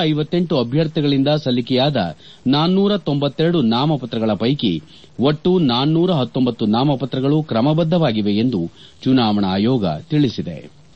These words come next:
ಬಿಜೆಪಿಯ ಹಿರಿಯ ನಾಯಕ ಮತ್ತು ಪ್ರಧಾನಿ ನರೇಂದ್ರ ಮೋದಿ ಅವರ ರೋಡ್ ಶೋ ಮೂಲಕ ಮಧ್ಯಪ್ರದೇಶದಲ್ಲಿ ಲೋಕಸಭಾ ಚುನಾವಣೆಯ ಪ್ರಚಾರ ಕಾವು ಪಡೆದುಕೊಂಡಿದೆ. ಕಾಂಗ್ರೆಸ್ನ ಹಿರಿಯ ನಾಯಕ ರಾಹುಲ್ ಗಾಂಧಿ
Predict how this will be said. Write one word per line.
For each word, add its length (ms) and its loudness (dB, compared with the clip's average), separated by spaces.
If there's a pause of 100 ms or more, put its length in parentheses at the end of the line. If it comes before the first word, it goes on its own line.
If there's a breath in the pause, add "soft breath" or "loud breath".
(520)
ಬಿಜೆಪಿಯ 580 2
ಹಿರಿಯ 280 2
ನಾಯಕ 320 0
ಮತ್ತು 300 0
ಪ್ರಧಾನಿ 480 0
ನರೇಂದ್ರ 360 0
ಮೋದಿ 280 2
ಅವರ 320 2
ರೋಡ್ 300 0
ಶೋ 140 0
ಮೂಲಕ 360 2
ಮಧ್ಯಪ್ರದೇಶದಲ್ಲಿ 1120 0 (360 loud breath)
ಲೋಕಸಭಾ 520 2
ಚುನಾವಣೆಯ 520 0
ಪ್ರಚಾರ 460 -2
ಕಾವು 500 -2
ಪಡೆದುಕೊಂಡಿದೆ. 840 -4 (440 loud breath)
ಕಾಂಗ್ರೆಸ್ನ 480 0
ಹಿರಿಯ 260 2
ನಾಯಕ 320 -2
ರಾಹುಲ್ 440 -2
ಗಾಂಧಿ 440 -2